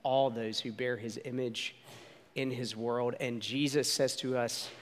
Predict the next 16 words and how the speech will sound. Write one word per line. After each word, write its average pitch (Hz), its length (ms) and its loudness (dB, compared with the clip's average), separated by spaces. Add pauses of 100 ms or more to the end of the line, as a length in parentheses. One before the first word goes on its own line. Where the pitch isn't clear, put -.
(220)
"Your 123 80 -4
life 156 320 6
is 127 120 0
not 131 180 2
about 127 240 0
yourself. - 560 -2 (1700)
You're 139 140 2
to 143 80 2
love 127 240 2
God 151 360 10 (920)
and 110 120 -4
love 117 160 0
your 117 120 -4
neighbors 90 500 -6 (640)
and 110 260 -4
give 139 480 4